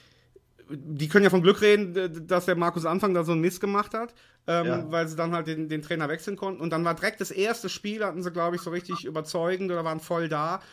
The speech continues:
Speaker 1: Und seitdem rauschen die da auf so einer Welle. Ähm, und dementsprechend hab ich auch so das Gefühl, jetzt am Sonntag,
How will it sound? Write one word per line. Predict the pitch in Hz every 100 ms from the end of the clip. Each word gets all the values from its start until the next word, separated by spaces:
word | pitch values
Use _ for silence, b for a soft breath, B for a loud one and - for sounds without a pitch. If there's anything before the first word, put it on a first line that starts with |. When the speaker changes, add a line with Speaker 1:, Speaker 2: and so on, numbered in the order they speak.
| B _
Speaker 1:
Und | 139
seitdem | 151 156 165 160
rauschen | 127 139 175 175 185
die | 170
da | 160
auf | 151 151
so | 160
einer | 143 131
Welle. | 135 185 220 B B B -
Ähm, | 151 156 156
und | 143 139
dementsprechend | 165 175 - 175 175 175 175
hab | 170 170
ich | 170 185
auch | 175
so | 185
das | 170 175
Gefühl, | 175 - 180 180 180 180 B B
jetzt | 127 147 156
am | 160
Sonntag, | 143 143 165 185 175 175 -